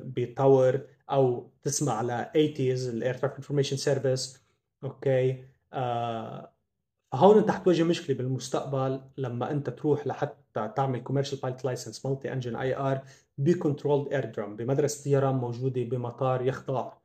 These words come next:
ل، آه، حركة مراقبة جوية،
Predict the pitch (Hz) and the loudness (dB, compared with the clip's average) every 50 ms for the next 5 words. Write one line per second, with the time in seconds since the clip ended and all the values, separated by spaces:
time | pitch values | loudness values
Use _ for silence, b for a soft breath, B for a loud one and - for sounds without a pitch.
0 | _ _ _ _ _ _ _ _ _ _ _ - 127 123 123 123 123 127 123 - | _ _ _ _ _ _ _ _ _ _ _ -4 -2 -2 -2 -2 -4 -6 -10 -14
1 | _ _ _ - 123 120 117 113 110 113 - - - - - - 123 - - - | _ _ _ -10 -8 -6 -6 -6 -6 -6 -6 -8 -10 -10 -10 -12 -12 -12 -10 -6
2 | 135 131 131 - - 131 127 - - - _ _ _ _ _ _ _ _ _ _ | -4 -4 -4 0 -2 -2 -2 -2 -8 -18 _ _ _ _ _ _ _ _ _ _
3 | _ _ _ _ _ _ _ - - 139 135 139 143 147 147 131 139 - 127 113 | _ _ _ _ _ _ _ -8 -2 2 6 6 6 6 6 2 2 0 0 0
4 | 120 113 101 98 95 - - | -2 -4 -4 -6 -10 -14 -18